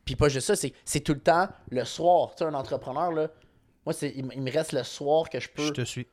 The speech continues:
Speaker 1: Parce que je
Speaker 2: Puis,
Speaker 1: travaille toute la journée,
Speaker 2: du
Speaker 1: puis
Speaker 2: temps de libre, ben oui.
Speaker 1: Ouais,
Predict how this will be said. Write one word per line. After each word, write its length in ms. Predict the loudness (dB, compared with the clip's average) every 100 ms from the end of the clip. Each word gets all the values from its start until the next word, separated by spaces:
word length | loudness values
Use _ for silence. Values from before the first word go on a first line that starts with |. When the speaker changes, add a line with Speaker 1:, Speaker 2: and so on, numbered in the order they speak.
| _ _ _ _ -12 -6
Speaker 1:
Parce 120 | 0
que 80 | 2
je 60 | 4
Speaker 2:
Puis, 80 |
Speaker 1:
travaille 240 | 6 8 6
toute 120 | 4
la 140 | 2
journée, 340 | 2 0 -2 -2
Speaker 2:
du 60 |
Speaker 1:
puis 80 | 0
Speaker 2:
temps 100 | 0
de 100 | -2 -8
libre, 200 | -12 -12
ben 80 | -14
oui. 100 | -12
Speaker 1:
Ouais, 60 | -4